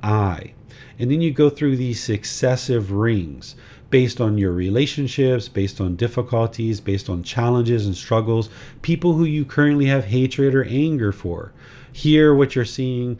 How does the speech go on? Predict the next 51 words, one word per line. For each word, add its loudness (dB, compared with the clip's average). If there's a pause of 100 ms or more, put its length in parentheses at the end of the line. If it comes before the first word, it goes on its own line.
(240)
is -4
just -2
a -4
very 0
simple, -4
"May -2
we -2
be -4
peaceful," -12
right? -8
"May -2
we -4
be -4
safe, -6
may -4
we -4
be -4 (320)
well, 4
may 0
we 0
be 2
free 0
of 2
all 2
discontentedness -2
and -2
the -4
suffering -6
it -10
causes." -10 (240)
You 0
can 0
use 2
that, -2 (380)
but 4
you 4
would 4
like 2
to -2
say, 2
you -4
know, 0
"May 0
mom 4
be 0
peaceful, -6
may -2
dad 0
be -4
peaceful, -6
may -2